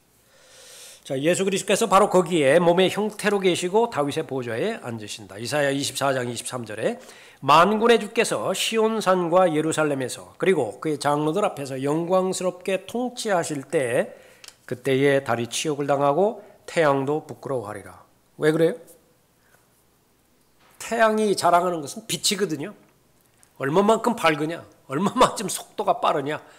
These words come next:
뭐 그거 아니겠어요? 얼마만큼 뜨거운 것이냐?라는데. 어. 근데 의의 태양이 나타나기 전까지죠. 지금은 의의 태양이 나타났다고요.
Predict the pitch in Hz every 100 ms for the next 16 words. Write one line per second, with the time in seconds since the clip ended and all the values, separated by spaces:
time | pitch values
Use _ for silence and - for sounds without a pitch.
0 | - - - 202 247 240 220 175 220 -
1 | 160 196 226 - 208 - 277 208 160 151
2 | 156 156 113 120 113 104 - _ _ _
3 | _ _ _ _ _ _ - 98 95 _
4 | _ _ _ _ _ _ _ _ _ _
5 | _ _ 226 240 202 175 175 156 185 220
6 | 220 208 196 214 160 - 175 185 - 143
7 | 147 185 160 - - _ _ _ _ _
8 | _ _ _ _ - - - 240 233 220
9 | 233 240 233 202 240 156 - 180 170 120
10 | 104